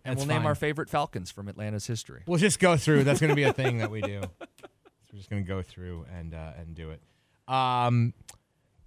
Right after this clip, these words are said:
Speaker 2: big thanks to Anthony Broom for coming on today. If you guys missed Anthony Broom, you can always get the podcast for the show. They are free. Fongers works so hard to make sure those go up for you guys every single day.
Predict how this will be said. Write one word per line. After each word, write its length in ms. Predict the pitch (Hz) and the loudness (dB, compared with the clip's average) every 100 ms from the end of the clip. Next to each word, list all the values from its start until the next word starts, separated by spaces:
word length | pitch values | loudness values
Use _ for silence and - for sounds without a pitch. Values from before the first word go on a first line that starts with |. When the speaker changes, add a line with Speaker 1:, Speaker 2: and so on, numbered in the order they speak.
| - | 2
Speaker 2:
big 200 | 247 196 | 4 4
thanks 580 | - 214 196 - - - | 4 4 2 0 -4 -6
to 180 | - 175 | -2 0
Anthony 300 | 170 156 139 | 0 0 0
Broom 340 | 117 160 160 | 4 4 4
for 100 | - | 0
coming 260 | 135 131 127 | 0 2 2
on 280 | 135 135 127 | 2 2 0
today. 640 | 131 127 123 123 120 117 | 0 2 4 4 2 2
If 160 | 110 | -2
you 60 | 107 | -2
guys 380 | 104 98 95 90 | -2 0 -2 -2
missed 320 | 104 104 - | -2 -2 -2
Anthony 240 | 107 98 98 | -2 0 2
Broom, 260 | 110 107 | 4 4
you 80 | 107 | 4
can 100 | 107 | 0
always 320 | 95 113 107 | 2 2 2
get 140 | 92 104 | 0 -2
the 100 | 98 | 0
podcast 720 | - 107 101 110 101 - - | 0 0 0 0 0 -4 -6
for 100 | 110 | -4
the 100 | 95 | -2
show. 280 | - 104 101 | 0 0 2
They 120 | 101 | 0
are 120 | 95 | 0
free. 260 | - 113 107 | 2 2 4
Fongers 580 | - 151 139 123 110 | 4 4 4 4 2
works 380 | 101 120 120 - | 2 2 2 -2
so 300 | - - 208 | -6 0 2
hard 280 | 151 113 101 | 4 4 2
to 60 | 110 | 0
make 140 | 104 | 0
sure 160 | - 107 | -2 -2
those 220 | 101 95 | 0 0
go 160 | 98 95 | 0 0
up 180 | 110 | -2
for 140 | - 113 | -4 -4
you 100 | 98 | -2
guys 320 | 101 101 98 | 0 0 -2
every 300 | - 147 117 | 0 0 0
single 300 | 101 101 92 | 0 -2 -4
day. 240 | 85 80 | -4 -6